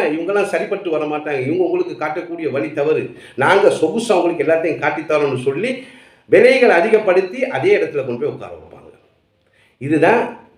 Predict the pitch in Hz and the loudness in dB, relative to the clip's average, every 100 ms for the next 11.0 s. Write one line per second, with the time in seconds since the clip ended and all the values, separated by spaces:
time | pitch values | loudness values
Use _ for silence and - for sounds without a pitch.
0 | - 151 180 131 131 - 131 113 147 - | 0 2 4 2 0 0 0 0 -2 -4
1 | - 107 - 101 95 71 80 76 _ _ | -6 -6 -6 -8 -12 -12 -18 -20 _ _
2 | _ - 185 220 233 277 262 226 285 202 | _ -2 0 4 4 4 2 0 -2 -2
3 | 196 190 185 196 196 - 151 147 - - | 0 0 -2 -2 -4 -2 -4 -4 -8 -14
4 | - _ _ _ _ - 131 156 135 185 | -20 _ _ _ _ -4 0 0 0 -2
5 | 170 110 104 - 92 - - _ _ _ | -2 -2 -2 -6 -14 -16 -20 _ _ _
6 | _ _ - 214 233 240 277 226 170 143 | _ _ 0 4 4 4 4 4 4 2
7 | 240 247 - 175 165 147 131 113 - - | 0 0 0 -2 -2 -4 -2 -4 -6 -12
8 | 92 196 247 202 196 185 175 175 254 214 | -2 0 2 0 0 0 0 -2 -2 0
9 | 156 139 - 220 240 196 156 147 143 214 | 0 -2 -4 -6 -4 -4 -2 -4 -4 -6
10 | 175 175 190 135 123 123 120 104 85 80 | -2 0 0 -2 -4 -6 -6 -10 -16 -18